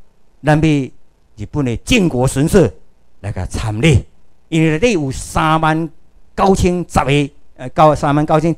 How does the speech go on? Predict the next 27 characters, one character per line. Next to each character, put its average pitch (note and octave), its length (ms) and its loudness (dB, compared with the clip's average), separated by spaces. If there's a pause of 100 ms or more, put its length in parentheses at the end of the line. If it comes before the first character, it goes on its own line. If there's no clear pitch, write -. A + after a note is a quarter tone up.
(160)
百 E3 240 4
个， G#2 200 -6 (680)
咱 C#3+ 240 0
台 A#2+ 160 0
湾 G#2+ 380 -2 (100)
本 E3+ 240 4
土 D#3+ 240 4
台 B2+ 160 0
湾 A#2 160 2
人， G#2 320 -4 (640)
因 D3 100 -2
为 D3+ 140 4
参 D3 340 -2
加 C#3+ 300 -2
第 C3 160 -8
一 A#2+ 40 -4
次 C3 140 -6
世 F3+ 140 -4
界 F3+ 100 2
大 C3+ 140 2
战， G#2 240 -6 (840)
啊， A#2+ 100 -8
来 G2+ 160 -6
牺 F#2+ 240 -10
牲， C3+ 280 -2 (680)
由 D#3 220 0 (100)
日 C3+ 100 -6